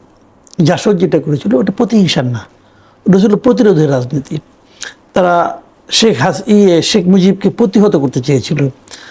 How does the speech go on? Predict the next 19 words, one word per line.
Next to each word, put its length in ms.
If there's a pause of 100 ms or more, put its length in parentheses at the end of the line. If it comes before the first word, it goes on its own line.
(200)
আওয়ামী 280
লীগকে 260
প্রতিহত 380
করতে 260
চেয়েছিল। 340 (1040)
সেখানে 640 (500)
সন্ত্রাস 600
চলে 200
এসেছিল, 480 (180)
সশস্ত্র 800 (540)
ঘটনাও 400
ঘটেছিল, 460 (140)
but 140
এটা 100
প্রতিহিংসা 640
না। 180 (680)
শেখ 420
মুজিবের 400
প্রতি, 540